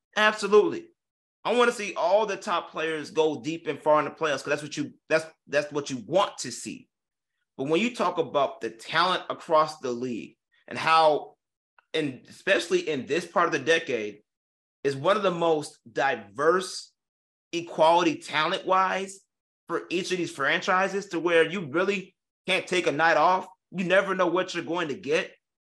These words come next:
Everything's going to be up in the air and nothing's really guaranteed. That's what N B A basketball is all about. And if you're banking on that and you support that,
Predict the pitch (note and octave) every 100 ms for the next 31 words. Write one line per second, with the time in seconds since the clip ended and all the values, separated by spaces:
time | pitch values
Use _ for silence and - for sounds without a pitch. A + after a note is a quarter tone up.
0 | _ _ D3+ F3 F#3+ F#3+ F3 B2+ F3+ E3+
1 | D#3 D#3+ D#3 F3 E3+ D3+ - D#3+ F3+ D#3+
2 | D3+ E3+ E3+ B2+ G2+ D3+ E3+ D3 E3 E3+
3 | D3+ E3 F#3 A3 - _ _ _ _ _
4 | _ - D3+ F#4 - G#3 G#3 G#3 E3 F#3
5 | F#3+ - F3 F3 D#3 A2+ F3 D#4 - -
6 | _ _ _ _ _ _ _ _ _ _
7 | D3 D#3+ E3+ E3+ C3+ D3 F#3 F#3+ F#3+ F#3+
8 | F#3+ G#3 G#3+ - _ _ _ - C#3+ E3
9 | - - B2+ F3+ F3+ G#3+ A#3 -